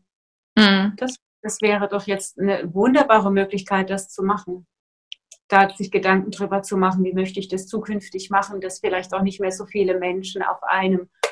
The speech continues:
Speaker 2: Pulk aufeinander sitzen wie in Schulen, weil das, das, das Thema ist ja das, das Thema an sich, äh, wird uns ja so schnell wahrscheinlich nicht verlassen. Also müssen wir doch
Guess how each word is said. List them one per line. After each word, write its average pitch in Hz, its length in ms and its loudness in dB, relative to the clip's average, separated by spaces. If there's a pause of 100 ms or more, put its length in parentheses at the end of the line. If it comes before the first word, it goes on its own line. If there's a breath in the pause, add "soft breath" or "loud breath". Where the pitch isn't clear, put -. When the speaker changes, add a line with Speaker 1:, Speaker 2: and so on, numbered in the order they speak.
(140)
Speaker 2:
Pulk 220 380 6
aufeinander 196 840 4 (320)
sitzen 214 540 -2
wie 202 160 2
in 196 100 0
Schulen, 202 680 -2 (180)
weil 202 140 6
das, 196 200 -4
das, 196 280 -6
das 196 140 -6
Thema 240 320 4
ist - 140 -2
ja 202 120 2
das, 208 320 -4 (180)
das 190 200 -2
Thema 202 420 4
an 185 140 0
sich, 233 360 -8 (460 loud breath)
äh, 196 400 4
wird 190 180 0
uns 190 180 -2
ja 202 100 2
so 196 160 -2
schnell 190 400 0
wahrscheinlich 190 520 2
nicht 196 180 -4
verlassen. 214 460 0
Also 170 240 0
müssen 190 300 0
wir 180 240 2
doch 185 240 -2